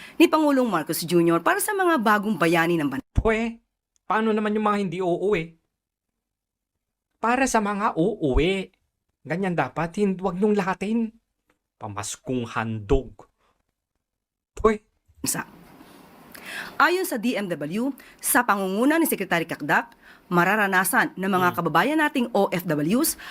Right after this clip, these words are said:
Speaker 1: ang mas maluwag, mas
Speaker 2: Hmm.
Speaker 1: maaliwalas na espasyo.
Speaker 2: Hmm.
Speaker 1: At mas pinalawak na serbisyo gaya ng complimentary food and drinks.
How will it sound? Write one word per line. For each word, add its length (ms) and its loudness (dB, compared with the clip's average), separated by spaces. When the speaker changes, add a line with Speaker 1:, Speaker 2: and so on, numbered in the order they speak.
Speaker 1:
ang 160 0
mas 160 -4
maluwag, 480 0
mas 400 4
Speaker 2:
Hmm. 80 2
Speaker 1:
maaliwalas 720 -2
na 120 2
espasyo. 600 -2
Speaker 2:
Hmm. 320 -8
Speaker 1:
At 160 0
mas 240 -2
pinalawak 680 2
na 80 0
serbisyo 480 -2
gaya 280 0
ng 160 0
complimentary 640 2
food 320 0
and 160 2
drinks. 400 2